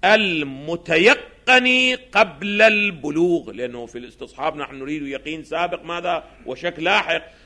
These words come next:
وهذا التكليف متيقن عدمه ماذا؟ قبل بلوغ المكلف، والآن أشك بعد أن بلغاه يحرم في حقه هذا أو لا يحرم، فأستصحب ماذا؟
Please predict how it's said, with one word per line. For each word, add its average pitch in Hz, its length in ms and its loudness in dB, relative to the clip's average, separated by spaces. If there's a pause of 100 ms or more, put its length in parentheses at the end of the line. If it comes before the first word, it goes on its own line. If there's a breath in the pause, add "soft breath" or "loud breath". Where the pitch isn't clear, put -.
(180 loud breath)
وهذا 143 440 -2
التكليف 175 880 -6 (180)
متيقن 185 1200 0 (160)
عدمه 240 640 -2
ماذا؟ 226 600 2 (320 soft breath)
قبل 151 360 0
بلوغ 151 440 -4
المكلف، 139 1400 -6 (360 soft breath)
والآن 185 680 2
أشك 226 580 -6 (300)
بعد 139 340 -4
أن 147 280 -6
بلغاه 143 640 -2
يحرم 214 540 -2
في 208 180 -4
حقه 208 640 0
هذا 202 140 2
أو 160 300 -2
لا 127 140 -2
يحرم، 127 440 -8 (200 loud breath)
فأستصحب 185 640 -2
ماذا؟ 208 520 2